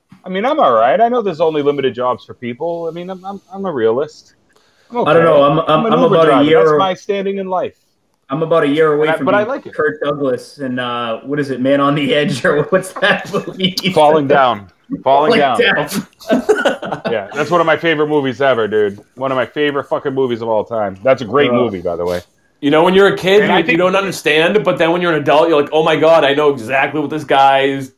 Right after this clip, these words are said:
Speaker 3: is going through." Like,
Speaker 2: Yeah.
Speaker 1: Yeah, no, I, I totally get it. I mean, I would never react in his way, but I totally get it.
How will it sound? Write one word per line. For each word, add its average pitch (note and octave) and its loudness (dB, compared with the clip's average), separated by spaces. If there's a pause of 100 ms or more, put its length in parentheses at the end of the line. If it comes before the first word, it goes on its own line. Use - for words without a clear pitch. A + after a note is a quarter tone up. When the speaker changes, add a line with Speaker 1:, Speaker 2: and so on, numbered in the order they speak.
(160)
Speaker 3:
is D3 -4
going E3+ 2
through." A2+ -6
Like, A2 -4
Speaker 2:
Yeah. A#2+ -6
Speaker 1:
Yeah, A#3+ 2
no, G3+ 2
I, E3 0 (140)
I G3+ 0
totally G3 0
get D3+ 2
it. C#3+ 0
I C#3+ 0
mean, D3 -6
I D3+ 0
would F3 -4
never D3 -2
react C3 -2
in A#2+ -2
his G#2+ -8
way, C3 -4 (160)
but C3 -2
I B2+ 2
totally C#3+ 0
get C3 0
it. - -10